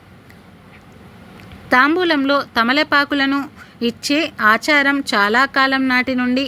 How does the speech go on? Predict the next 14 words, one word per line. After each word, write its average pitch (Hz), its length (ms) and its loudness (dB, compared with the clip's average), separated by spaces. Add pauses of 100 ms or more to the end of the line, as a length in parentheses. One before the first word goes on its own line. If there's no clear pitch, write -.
ఉంది. 214 360 -2 (580)
అమృతం 339 520 2
కోసం 247 400 -2 (140)
దానవులు, 233 560 0 (140)
దేవతలు 262 640 0 (340)
సాగర 269 460 0
మథనం 294 400 -2
చేసినప్పుడు 240 800 -4
లక్ష్మీదేవితో 233 920 0
పాటు 240 380 0 (380)
తమలపాకులు 285 720 2
కూడా 269 320 0
పుట్టాయని 233 680 -4
పెద్దలు 226 440 -4